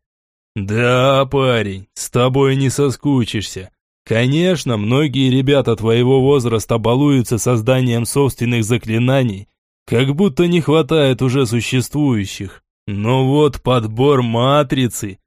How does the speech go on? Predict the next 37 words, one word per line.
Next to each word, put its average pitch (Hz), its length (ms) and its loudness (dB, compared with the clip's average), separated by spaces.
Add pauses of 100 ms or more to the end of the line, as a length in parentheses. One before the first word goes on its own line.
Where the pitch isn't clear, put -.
(220)
да 104 220 -4
ты 143 160 2
вообще 143 420 2
представляешь, 127 840 0
чем 160 260 0
это 143 160 0
могло 139 380 0
для 113 160 -2
тебя 127 340 -2
кончиться? 120 720 -2 (320)
Да 107 140 -4
тебя 117 260 0
могло 135 320 0
на 143 120 0
молекулы 147 580 2
развеять. 123 680 -2 (260)
Ведь 113 320 0
если 131 380 0
бы 131 180 0
ты 156 220 2
хоть 131 300 -2
чуть-чуть 170 540 -2
ошибся, 131 680 -4 (240)
энергоструктура 139 1040 0
бы 110 180 -2
исказилась, 120 800 -2 (240)
и 107 100 -2
как 123 300 0
бы 120 120 0
она 135 240 0
подействовала, 120 840 0
никто 123 360 -2
и 143 100 2
представить 143 640 0
бы 123 140 -2
не 120 120 0
смог. 123 540 -6